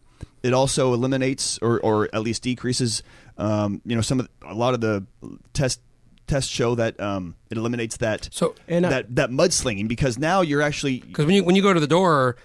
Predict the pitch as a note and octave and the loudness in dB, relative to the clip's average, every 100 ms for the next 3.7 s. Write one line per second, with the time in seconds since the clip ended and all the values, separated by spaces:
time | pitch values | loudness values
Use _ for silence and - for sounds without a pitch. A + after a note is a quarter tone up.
0 | - - A#2 D#3+ D3+ C3 A2+ C3+ C#3 A2+ | -20 -8 -4 0 2 2 0 0 0 0
1 | A2 G#2 - _ - - B2+ A#2+ A2+ A2 | -4 -6 -14 _ -20 -10 -4 -2 -2 -2
2 | C#3 D#3 D3 - C3 D#3 C3+ A#2+ A#2+ A2 | 0 2 0 0 0 0 0 -2 -2 -4
3 | G2+ F3 D3+ - D#3+ C3+ F2 | -2 0 0 2 2 2 0